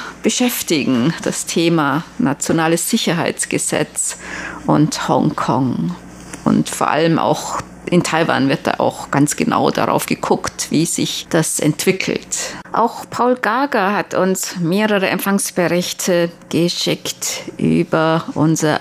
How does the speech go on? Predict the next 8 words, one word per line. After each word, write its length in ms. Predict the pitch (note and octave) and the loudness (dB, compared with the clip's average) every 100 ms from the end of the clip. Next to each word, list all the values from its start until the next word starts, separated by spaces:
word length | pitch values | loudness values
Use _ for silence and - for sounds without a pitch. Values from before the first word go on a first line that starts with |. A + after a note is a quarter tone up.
| - | 0
Webformular. 1600 | B2 A#3 - - - - - - F3+ F3 F3 F3 E3 D#3+ D#3+ E3+ - | 0 0 -2 -14 -18 -16 -10 0 2 4 4 2 2 2 0 -2 0
Und 380 | - E4 - - | 2 2 0 -2
Peter 320 | B3+ B3 B3 | -2 0 -2
Kotz 420 | - - C4+ - | -2 -2 -2 -2
aus 280 | - G#3 - | -2 -2 -2
Stuttgart 960 | - - D4 - - D3+ - - - | -2 -2 -2 -4 0 0 -2 -4 -4
hat 180 | F#3 - | -4 0
uns 240 | C#3 - | -2 -2